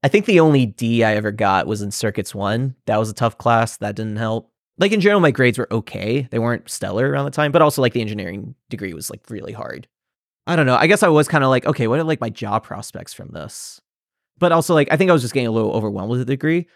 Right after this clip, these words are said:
Starting in high school, I started getting interested in psychology.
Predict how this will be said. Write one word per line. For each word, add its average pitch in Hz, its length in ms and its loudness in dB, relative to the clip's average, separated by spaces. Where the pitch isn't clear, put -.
Starting 185 480 2
in 147 100 2
high 117 220 -4
school, 147 260 -2
I 135 60 6
started 143 260 0
getting 127 200 0
interested 113 300 -8
in 104 80 -8
psychology. - 800 -12